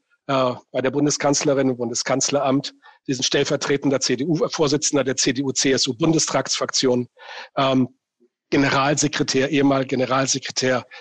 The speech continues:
äh, Ihrer Partei und natürlich, wie wir alle wissen, ehemaliger Bundesminister für Gesundheit, ähm, im Kabinett von Frau Merkel.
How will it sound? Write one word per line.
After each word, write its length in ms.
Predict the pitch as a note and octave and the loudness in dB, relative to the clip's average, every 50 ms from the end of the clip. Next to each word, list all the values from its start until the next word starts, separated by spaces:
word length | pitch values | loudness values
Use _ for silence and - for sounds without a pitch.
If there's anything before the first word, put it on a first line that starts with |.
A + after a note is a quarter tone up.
| - - - | -10 -4 -4
äh, 100 | C#3 C#3 | -2 0
Ihrer 240 | - C#3 C3 C3 B2 | 0 0 0 0 -2
Partei 500 | - A#2+ A2+ - - B2 A#2+ A#2 A#2 - - - - - - | -2 -4 -4 -2 -2 -2 -2 -4 -6 -8 -12 -16 -12 -4 -2
und 140 | E3+ G#3 | 0 2
natürlich, 440 | A#3 D3+ C3+ - - C#3 C3 B2 - | 2 2 2 2 0 0 0 0 0
wie 120 | C#3 A#2+ A2 | 0 0 0
wir 140 | B2+ B2+ | 0 0
alle 240 | C3 A#2+ A#2+ B2 G#2+ | 0 0 -2 -2 -2
wissen, 280 | B2 A#2 - - A#2+ - - | -2 0 0 -2 -2 0 2
ehemaliger 500 | D3+ C#3 C#3 C3+ C3 B2+ B2 A#2+ B2 A#2 | 2 4 4 4 4 2 0 -2 -4 -4
Bundesminister 800 | - C#3+ B2+ B2 A#2+ - - B2+ A#2+ A#2+ - - B2 A2+ A2 - _ - _ | -2 0 0 2 2 0 0 0 2 2 2 0 -2 -2 -4 -6 _ -14 _
für 140 | - C#3+ B2+ | -2 0 0
Gesundheit, 600 | B2+ A#2+ B2 B2 A#2 A2 - A#2 A#2 A2 - - - - - - - _ - | 2 2 2 0 0 0 0 0 -2 -2 -4 -8 -12 -14 -20 -20 -10 _ -2
ähm, 320 | C3+ B2+ A#2+ A2+ A2 D3 - _ _ _ _ _ _ _ _ _ - - | 0 0 0 0 -2 -4 -8 _ _ _ _ _ _ _ _ _ -2 2
im 140 | D3+ D3 C#3+ | 2 2 2
Kabinett 520 | - - - B2 A#2 A#2 G#2+ - - - - | 2 0 2 2 2 2 0 -2 -6 -6 -4
von 260 | - - B2+ A#2 B2+ | -2 0 2 2 0
Frau 180 | - - B2+ A2+ | 0 0 0 0
Merkel. 320 | A2+ A2+ G2 - - | 0 -2 -4 -6 -12